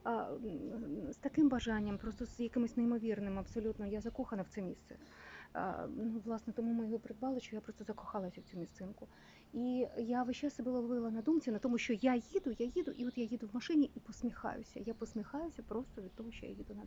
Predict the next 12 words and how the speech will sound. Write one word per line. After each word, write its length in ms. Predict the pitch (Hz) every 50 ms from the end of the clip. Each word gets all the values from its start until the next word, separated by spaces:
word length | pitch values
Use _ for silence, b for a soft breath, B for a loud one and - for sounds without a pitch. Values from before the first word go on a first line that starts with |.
| 214 220
дачі. 180 | 220 - - B B B B B B B B B - 226
Зараз 200 | 262 311 320 285
такого 300 | - 226 - 254 240 254
немає. 440 | 226 196 190 185 180 170 156 175 185 - - - - - - - - - - - - - - B B B B B B B B B B B B - - - - - - -
А, 360 | - 226 226 220 214 214 220 220 185 B B B B B B B - - - - - - - - - - -
і 60 | 233
це 220 | 220 - - 247
ще 160 | 233 - - 247
нам, 200 | 247 240 233 233
нам 140 | 233 233 240
дуже 200 | 233 247 190 175
пощастило. 640 | - - - - - - - - 240 202 208 214